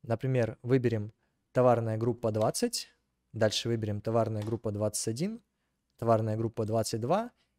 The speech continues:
и, наконец, выберем номенклатура ключ. Поле. В качестве имени назовем этот товар, например.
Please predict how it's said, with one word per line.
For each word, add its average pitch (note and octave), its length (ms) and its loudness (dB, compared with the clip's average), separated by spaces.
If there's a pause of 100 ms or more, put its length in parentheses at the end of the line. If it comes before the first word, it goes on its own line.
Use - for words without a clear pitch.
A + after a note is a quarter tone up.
(140)
и, G#3+ 140 -2
наконец, D#3+ 560 0
выберем C3 540 0
номенклатура A2+ 680 -2 (100)
ключ. - 420 -2 (2000)
Поле. G#2 320 -6 (800)
В - 80 -20
качестве C3+ 520 2 (500)
имени F#3 420 2
назовем D3 600 2 (1000)
этот A#2+ 220 -6 (140)
товар, G#2 640 2
например. G#2 560 -8